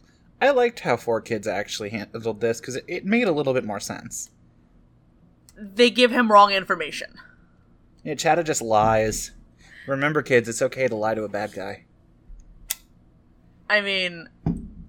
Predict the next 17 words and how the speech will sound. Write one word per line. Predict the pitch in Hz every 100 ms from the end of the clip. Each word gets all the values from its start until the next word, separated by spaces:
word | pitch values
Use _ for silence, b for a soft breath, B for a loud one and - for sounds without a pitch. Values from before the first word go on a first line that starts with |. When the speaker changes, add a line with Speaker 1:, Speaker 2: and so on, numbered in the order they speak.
| - - - - _ _ _
Speaker 2:
also, | - 247 320
Darkar | 240 233 247 285 254
said | 247 240 226
something | 220 208 240 233
that | 208
I |
didn't | 208 202
understand, | 202 202 - 202 202 220
so | 214
I'm |
just | 196
like, | 220
"Darkar, | 202 190 202 214 196
what | 190 208
do |
you | 214
mean?" | 170 175 185 220